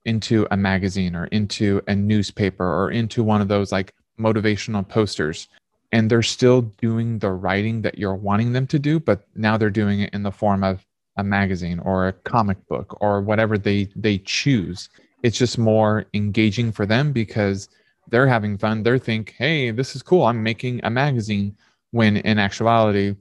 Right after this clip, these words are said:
they're doing their, you know, informational writing, and they're doing research and they're doing those types of things. But now the product isn't just a five paragraph essay. It's a National Geographic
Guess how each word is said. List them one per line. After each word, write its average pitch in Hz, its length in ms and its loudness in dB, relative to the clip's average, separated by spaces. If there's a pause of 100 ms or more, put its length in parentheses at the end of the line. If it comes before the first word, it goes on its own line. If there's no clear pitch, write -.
(140)
they're 110 200 2
doing 101 460 0
their, 92 440 0
you 104 160 -6
know, 95 160 0 (280)
informational 107 640 2
writing, 87 420 -4 (380)
and 107 200 2
they're 101 440 2 (220)
doing 120 260 4
research 98 460 -2
and 107 100 -2
they're 107 80 0
doing 113 280 0
those 101 180 0
types 101 220 -2
of 95 100 -4
things. 101 340 -2
But - 280 0 (120)
now 104 540 -2 (360)
the 104 80 0
product 104 480 2
isn't 101 280 -2
just - 420 -4 (220)
a 110 60 -10
five 104 220 0
paragraph 95 400 -2
essay. 95 420 -2
It's - 300 -2 (320)
a 110 40 -4
National 104 360 -2
Geographic 92 680 -2